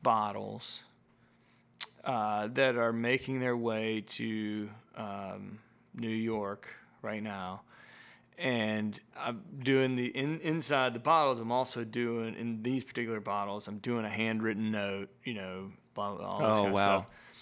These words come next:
Speaker 1: Uh, but they're going to the Christie's auction house. So five of these bottles will be au-, auctioned off at Christie's. Um, minimum bid is, the starting bid is n-,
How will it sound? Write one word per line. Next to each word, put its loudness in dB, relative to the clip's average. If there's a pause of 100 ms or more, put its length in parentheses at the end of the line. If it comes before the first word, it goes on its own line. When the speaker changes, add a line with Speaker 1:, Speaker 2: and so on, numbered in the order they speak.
(300)
Speaker 1:
Uh, 6
but 4
they're 8
going 6
to 2
the 6
Christie's 2
auction 4
house. -6 (1040)
So 4 (100)
five 8
of 2
these 4
bottles 6
will -6
be 2
au-, 4 (120)
auctioned 2
off 2
at -6
Christie's. -2 (880)
Um, 0 (600)
minimum 4
bid 4
is, 0 (240)
the -8
starting 6
bid 8
is 2
n-, -4